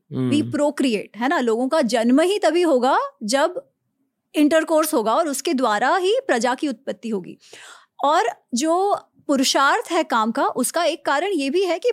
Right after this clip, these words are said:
Speaker 1: प्रजा की उत्पत्ति होती रहे। If there is no procreation, समाज ही नहीं होगा।
Speaker 2: हम्म।
Speaker 1: तो समाज के लिए उत्पत्ति होना तो आवश्यक है,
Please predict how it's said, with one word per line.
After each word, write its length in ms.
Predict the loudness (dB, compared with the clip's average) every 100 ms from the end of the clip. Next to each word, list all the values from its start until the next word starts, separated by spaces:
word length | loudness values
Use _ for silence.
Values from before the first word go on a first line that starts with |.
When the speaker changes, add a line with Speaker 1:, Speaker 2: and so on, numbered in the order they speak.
| -2
Speaker 1:
प्रजा 320 | -2 0 -2
की 180 | 0 -2
उत्पत्ति 400 | -2 -4 -2 0
होती 260 | 0 0
रहे। 240 | 0 0 -4 -2
If 100 | -2
there 300 | 0 0 0
is 80 | -2 0
no 120 | 0 -2
procreation, 580 | -4 -2 -2 0 0 -2
समाज 380 | 0 0 0 -2
ही 80 |
नहीं 140 | -2 -2
होगा। 260 | -2 -4 -10 _
Speaker 2:
हम्म। 240 | -6 -6 -6
Speaker 1:
तो 140 | -6
समाज 420 | -2 -2 -2 -2
के 120 | -2
लिए 280 | 0 0 0 -4 _ -8
उत्पत्ति 460 | -6 -4 -4 0 0
होना 260 | 2 0
तो 100 | 2
आवश्यक 380 | 0 0 -2 -4
है, 200 | -6